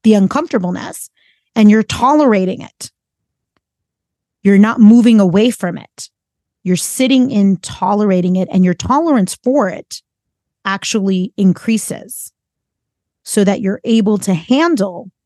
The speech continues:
the huge uncomfortableness of whatever it is that's coming up. And the more you can handle that, the more you're gonna be willing to take risks. Yeah. And that's when the game gets really fun.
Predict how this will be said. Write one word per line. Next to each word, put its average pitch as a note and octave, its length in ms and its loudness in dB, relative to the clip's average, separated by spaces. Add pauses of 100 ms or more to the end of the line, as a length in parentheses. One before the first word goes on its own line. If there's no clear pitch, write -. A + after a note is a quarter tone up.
(440)
the F3+ 160 2
huge A3+ 420 4
uncomfortableness F#3 1000 -2
of F3 340 0
whatever F3+ 500 0
it F3 60 0
is F3 180 0
that's E3+ 220 -4
coming F3 320 -6
up. - 140 -14 (920)
And F#3+ 160 8
the F#3 40 8
more G3 300 8
you F#4 120 2
can A#3 140 2
handle F#3+ 420 0
that, - 320 -8 (200)
the F#3+ 80 4
more G#3+ 640 2 (100)
you're F#3+ 120 0
gonna G#3+ 160 2
be G#3 140 2
willing G#3 300 2
to A#3+ 100 0
take B3+ 300 -2
risks. - 560 -6 (760)
Yeah. A3+ 640 -4 (680)
And F#3+ 120 2
that's B3+ 220 -2
when A#3+ 80 0
the G3+ 80 2
game G3+ 240 0
gets F3+ 260 -6
really C#4 200 -2
fun. - 460 -12